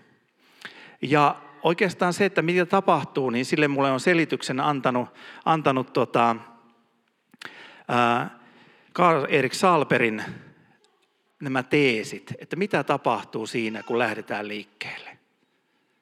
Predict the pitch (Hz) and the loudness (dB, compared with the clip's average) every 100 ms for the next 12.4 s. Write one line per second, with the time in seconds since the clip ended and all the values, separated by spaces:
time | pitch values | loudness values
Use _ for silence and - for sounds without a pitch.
0 | _ _ _ - 135 165 160 - 175 160 | _ _ _ -8 -2 -2 -2 -4 -4 0
1 | 226 180 139 127 131 - 175 185 156 - | 0 2 2 2 0 0 2 2 0 0
2 | 143 - - - 170 190 202 196 185 - | -2 -2 -10 -6 0 2 2 2 0 -2
3 | - _ _ _ _ - 202 180 - - | -18 _ _ _ _ 2 2 2 -4 0
4 | 160 151 143 131 123 135 110 120 120 113 | 0 0 0 0 0 -4 -4 -2 -2 -4
5 | 113 - 147 - 180 - - - 135 147 | -8 -10 -12 -6 -6 -6 -20 -10 -4 0
6 | 160 185 185 165 143 - 139 131 - 117 | 0 2 2 2 -2 0 2 2 -2 -4
7 | 117 - 151 139 120 110 107 143 170 165 | -4 -4 0 0 0 -6 -4 -2 -2 -2
8 | 151 143 123 127 120 123 110 120 165 175 | -4 -4 -4 -2 -2 -2 -2 -4 0 0
9 | 139 123 - 127 135 - - 147 139 139 | 0 -2 -6 -4 -4 -2 -4 -4 -6 -6
10 | - 117 127 - - 156 151 - - - | -6 -2 -4 -4 -2 -2 -4 -12 -20 -20
11 | - - - - - - - _ _ _ | -20 -20 -20 -20 -20 -20 -20 _ _ _
12 | - 143 131 127 | -6 2 2 2